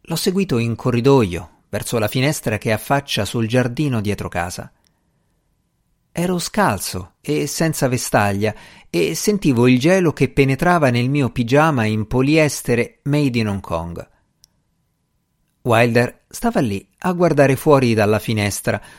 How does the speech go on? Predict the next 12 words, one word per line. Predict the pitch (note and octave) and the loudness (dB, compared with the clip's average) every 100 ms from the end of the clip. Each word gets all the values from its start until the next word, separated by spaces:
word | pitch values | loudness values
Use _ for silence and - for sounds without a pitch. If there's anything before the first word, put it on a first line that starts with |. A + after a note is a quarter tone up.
| - _ | -20 _
con | - D#3 | 0 2
il | D#3 | 2
mento | D#3 F#3 - B2 | 2 0 0 0
che | C3+ A2 | 2 0
superava | - B2+ C#3+ C3+ A2+ | 0 -2 2 4 4
il | G#2+ G#2 | 2 2
davanzale | A2+ A#2+ C3 - E3 C#3+ A2+ | 2 2 0 2 2 4 2
di | G#2+ | 2
un | B2+ C3+ | -2 0
paio | F3 D#3 B2 | 0 0 0
di | G#2 | -4
centimetri. | F#2+ F2 - F#2 F2 - A#2 | -6 -10 -10 -12 -12 -14 -18